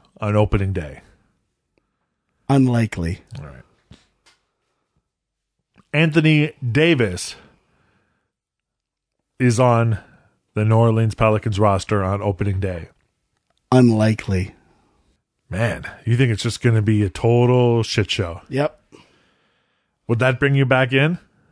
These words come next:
Speaker 2: No.
Speaker 1: <laughs>
Speaker 2: It would confirm everything I said on the last podcast.
Speaker 1: Now, what if Davis and Zion all end up on the Lakers with LeBron?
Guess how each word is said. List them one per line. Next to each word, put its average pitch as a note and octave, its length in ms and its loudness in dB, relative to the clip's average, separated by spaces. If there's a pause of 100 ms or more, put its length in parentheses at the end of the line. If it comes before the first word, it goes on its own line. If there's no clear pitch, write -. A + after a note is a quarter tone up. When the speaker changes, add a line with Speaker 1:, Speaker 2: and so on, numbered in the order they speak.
(600)
Speaker 2:
No. D3+ 440 -2
Speaker 1:
<laughs> C#3 40 0 (1500)
Speaker 2:
It C3+ 60 -12
would C#3+ 140 -8
confirm F3+ 540 0
everything D#3+ 680 -2
I D3+ 80 -2
said D3+ 220 -2
on D3 120 -2
the C#3 60 -2
last C3+ 220 -6
podcast. B2+ 400 -8 (1300)
Speaker 1:
Now, B2 100 0
what D#3+ 200 2
if D3 240 -2
Davis D3+ 600 0 (800)
and E3+ 340 2
Zion A2+ 680 0 (800)
all D3 300 0
end C3+ 160 2
up B2+ 160 0
on B2 100 2
the A#2+ 80 2
Lakers A#2 380 0
with A#2+ 220 -2
LeBron? A2+ 760 -2